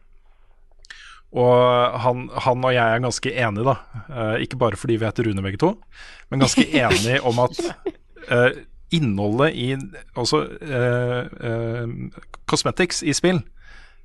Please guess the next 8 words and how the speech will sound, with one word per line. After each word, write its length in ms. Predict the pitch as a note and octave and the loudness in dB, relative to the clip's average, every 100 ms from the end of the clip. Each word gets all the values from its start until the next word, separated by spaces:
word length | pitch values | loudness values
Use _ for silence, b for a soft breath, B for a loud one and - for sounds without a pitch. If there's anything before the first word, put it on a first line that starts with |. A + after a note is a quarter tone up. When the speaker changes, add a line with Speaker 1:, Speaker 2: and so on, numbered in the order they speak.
| - | -12
Speaker 1:
skins, 760 | - - B2+ C3+ C3 - - - - | -8 -2 0 0 -2 -6 -8 -12 -12
eh, 640 | - A2+ A2+ A2+ A#2 A#2 A#2+ A2 | -2 2 4 4 2 2 0 -2
emotes, 680 | G#2 A2 A2 - - - - - | 0 0 -2 -4 -8 -10 -14 -10
eh, 520 | A2 G#2+ G#2+ G#2+ G#2 G#2 - - - - - - B3 - | -6 -4 -2 -2 -4 -8 -16 -20 -20 -20 -20 -20 -20 -8
alle 260 | B2 A#2 G#2+ | -2 0 0
de 140 | A2+ | -2
tingene 300 | G#2+ G2+ A2 | -4 -4 0
der, 80 | D3 | 0